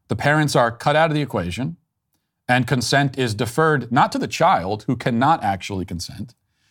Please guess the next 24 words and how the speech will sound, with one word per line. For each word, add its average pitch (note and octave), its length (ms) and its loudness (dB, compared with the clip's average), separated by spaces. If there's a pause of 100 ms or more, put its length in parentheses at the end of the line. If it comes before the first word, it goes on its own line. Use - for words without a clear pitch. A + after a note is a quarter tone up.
(380)
but C3+ 180 2
to D3 60 0
the C3 120 2
very D3+ 240 2
surgeons C#3 500 0
and A2+ 140 0
doctors C#3 540 2
who A2+ 100 0
are A2 100 2
financially A#2 840 -2
invested F#2 800 -2 (400)
in A2+ 180 0
transitioning G#2 1000 -2
as G2 180 -6
many G#2+ 340 -2
people G#2+ 360 -4
as F#2+ 160 -4
they F#2+ 100 -4
can, F2+ 560 -8 (840)
as G2 240 -4
young B2+ 240 0
as F2+ 160 -4
they E2 120 -6
can, D#2+ 440 -10